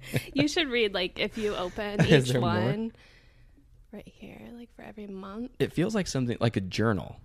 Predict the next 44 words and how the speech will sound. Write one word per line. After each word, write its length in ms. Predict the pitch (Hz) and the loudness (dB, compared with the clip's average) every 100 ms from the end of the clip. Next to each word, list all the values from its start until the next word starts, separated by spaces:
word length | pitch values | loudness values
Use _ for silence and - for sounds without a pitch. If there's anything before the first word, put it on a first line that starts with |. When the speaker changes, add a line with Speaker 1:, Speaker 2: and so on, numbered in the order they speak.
| - | -12
Speaker 2:
kinda. 440 | - 87 64 57 - _ - _ - | -8 -6 -6 -8 -12 _ -20 _ -12
Speaker 1:
Uh, 40 | 294 | -4
Speaker 2:
Oh, 60 | |
wow, 240 | 95 151 104 | 0 0 0
Speaker 1:
yeah. 40 | |
Speaker 2:
there's, 220 | 95 131 160 | 0 -2 0
like, 180 | 101 - - | -4 -6 -8
a 80 | |
lot 240 | 92 95 - | -6 -4 -6
of 340 | 98 - - - - - - - _ - - - - - - - - | -6 -10 -20 -20 -20 -20 -20 -20 _ -20 -20 -20 -20 -20 -20 -20 -20
Speaker 1:
I 40 | |
don't 80 | 233 | -20
know 60 | 196 | -20
if 80 | - | -20
you 60 | 208 | -18
can 80 | - | -6
Speaker 2:
colorful 380 | 113 101 95 | 0 0 0
Speaker 1:
open 100 | 90 | -2
that 60 | 92 | 0
right 80 | 90 | -2
Speaker 2:
language 240 | 90 - | -2 -4
Speaker 1:
there. 60 | - | -4
Speaker 2:
throughout 260 | 92 87 | -2 -4
this. 420 | - 80 - - - - - _ _ - - - | -6 -8 -6 -12 -14 -20 -20 _ _ -20 -20 -18
Speaker 1:
Or, 80 | 220 | -18
like, 240 | 214 220 - | -16 -20 -18
read 160 | 247 226 | -16 -14
the 40 | |
bottom 320 | 233 240 233 226 | -12 -12 -10 -10
right 160 | 233 | -10
there. 300 | 240 226 233 247 - - _ | -12 -14 -14 -16 -20 -20 _
Speaker 2:
I 80 | 113 | 2
don't 180 | 113 - | 4 4
wanna 160 | 110 104 | 4 4
read 200 | 101 95 | 4 2
all 180 | 101 95 | 0 0
of 140 | 98 | 0
them 240 | 98 92 104 | -2 -2 -4
'cause 180 | - 131 | -4 2
<laughs> 0 | |
I, 100 | 104 - - | 2 2 4
I 40 | 160 | 6
don't 220 | 143 - | 6 8
wanna 180 | 135 | 10